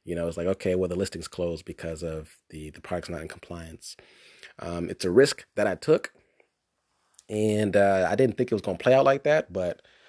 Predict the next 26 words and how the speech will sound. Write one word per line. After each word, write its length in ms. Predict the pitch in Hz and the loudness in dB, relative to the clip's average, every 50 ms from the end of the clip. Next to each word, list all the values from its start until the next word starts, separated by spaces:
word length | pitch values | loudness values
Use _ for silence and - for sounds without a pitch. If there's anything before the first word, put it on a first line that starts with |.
| _ _ _ _ - | _ _ _ _ -10
um, 680 | 90 87 85 82 82 - - 87 85 80 73 67 - 107 - _ _ _ _ _ _ _ _ _ _ _ _ _ _ _ _ _ _ _ _ _ _ _ _ _ _ _ _ _ _ _ _ _ _ _ _ _ _ _ _ _ _ _ _ - | -8 -6 -6 -6 -8 -10 -10 -10 -10 -10 -12 -14 -16 -18 -20 _ _ _ _ _ _ _ _ _ _ _ _ _ _ _ _ _ _ _ _ _ _ _ _ _ _ _ _ _ _ _ _ _ _ _ _ _ _ _ _ _ _ _ _ -6
but, 220 | 107 98 92 92 95 | -2 0 2 4 4
uh, 520 | 95 92 90 90 87 87 87 87 85 85 87 - _ _ _ _ _ - | 2 2 2 0 0 -2 -2 -4 -6 -8 -12 -16 _ _ _ _ _ -4
but 100 | 101 107 | -2 0
it 20 | |
was 100 | 104 98 | 0 2
a 60 | 101 | 4
risk 160 | 113 113 - - | 4 4 4 2
that 80 | 107 | 2
I 80 | 98 92 | 2 0
took, 360 | - - 107 98 - - _ | 0 -2 -4 -4 -4 -6 _
that 280 | - 90 90 90 80 - | -6 -4 -4 -4 -4 -6
I, 380 | - 90 87 65 - 87 90 - - - | -8 -8 -8 -8 -8 -8 -10 -10 -10 -12
I, 20 | |
I 40 | 90 | -12
took, 340 | - - - 78 52 - - - - - _ | -8 -6 -6 -6 -6 -8 -12 -16 -20 -18 _
you 100 | - 82 | -12 -10
know, 140 | 80 78 76 | -10 -10 -12
so 320 | - - 80 78 76 78 80 78 | -12 -14 -14 -14 -14 -16 -16 -18
I 60 | - | -18
can't 220 | - - 95 92 87 | -12 -8 -6 -6 -6
be, 160 | 85 78 - _ _ - - - - | -6 -8 -10 _ _ -16 -14 -14 -12
I 60 | 90 | -12
can't 200 | - - 90 82 | -8 -6 -6 -6
be 60 | 87 | -6
mad. 340 | 92 82 82 80 82 85 - | -6 -6 -6 -6 -8 -10 -12